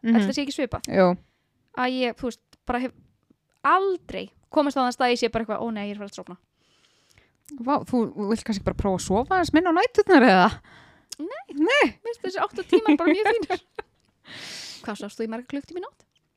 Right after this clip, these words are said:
Speaker 1: Heyrðu, ég svaf alveg... Ah, nei. Ætli það hafi ekki verið svona sex.
Speaker 2: Það er nú meira en oft.
Speaker 1: Já, já. Ég er alveg búin að vera að sofa ágætlega. Ég er alveg búin að vera semidugleg.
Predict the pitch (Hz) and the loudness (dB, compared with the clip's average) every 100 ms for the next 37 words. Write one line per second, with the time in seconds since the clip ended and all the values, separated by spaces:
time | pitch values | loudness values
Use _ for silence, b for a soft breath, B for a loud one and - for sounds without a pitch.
0 | - 254 247 269 508 - 440 539 539 381 | -2 2 4 2 0 -2 0 0 0 0
1 | 349 311 269 - _ _ _ _ _ _ | 2 0 -2 -12 _ _ _ _ _ _
2 | _ _ 214 233 233 220 202 196 185 175 | _ _ -10 -4 -2 0 -2 -2 -4 -6
3 | 175 175 175 180 180 175 175 b b _ | -8 -10 -10 -12 -14 -16 -20 b b _
4 | _ _ _ _ _ _ _ - 196 196 | _ _ _ _ _ _ _ -14 -8 -6
5 | 214 214 233 220 - - _ _ _ _ | -4 -6 -4 -6 -8 -16 _ _ _ _
6 | _ _ _ _ _ - 214 311 381 180 | _ _ _ _ _ -14 -10 -8 -8 -8
7 | 180 175 - 233 _ _ - - - 190 | -10 -12 -14 -16 _ _ -16 -12 -4 4
8 | 453 440 - - _ B B B 214 302 | 4 4 -2 -16 _ B B B 6 6
9 | 440 427 415 - 349 233 202 233 185 165 | 4 0 0 2 4 4 4 0 0 -4
10 | 170 170 - 320 370 339 294 240 220 214 | -8 -6 -6 -6 -6 -2 -2 -2 -4 -6
11 | 185 - - | -6 -10 -16